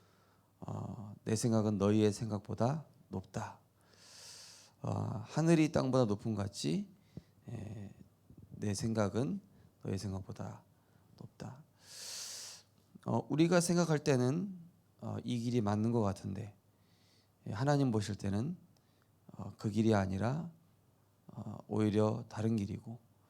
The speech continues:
어, 내 생각에는 이것이 응답인 것 같은데 하나님 보실 때는 그것이 응답이 아니라, 에, 고난 속으로 들어가는 것이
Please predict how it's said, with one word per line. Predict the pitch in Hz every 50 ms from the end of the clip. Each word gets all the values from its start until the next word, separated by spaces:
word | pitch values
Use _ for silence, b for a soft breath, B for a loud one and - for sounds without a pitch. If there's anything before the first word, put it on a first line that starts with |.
| B B B B B B B B B B B B B B B - -
어, | 120 120 110
내 | 127 143
생각에는 | 143 190 185 190 196 185 156 165 156 147 147 156 175 185 196 - -
이것이 | - 120 151 170 175 170 - 151
응답인 | 123 117 120 160 151 143 151 143
것 | 127 123
같은데 | 110 104 - - - 101 98 98 110 104 92 92 - - - _ b b b b b b b b b
하나님 | - 143 131 131 131 127 117
보실 | 107 110 101 107 104
때는 | - 110 104 101 98 -
그것이 | - 104 113 113 113 - 123
응답이 | 110 104 101 110 107 101 110
아니라, | 104 98 92 92 92 101 120 151 185 190 - b b b b b b b b b b b b b b b - -
에, | - - -
고난 | - - 113 117 123 131
속으로 | 135 135 135 135 131 135 131 120
들어가는 | 110 104 104 107 107 101 98 98
것이 | 95 98 95 - - 151 170 165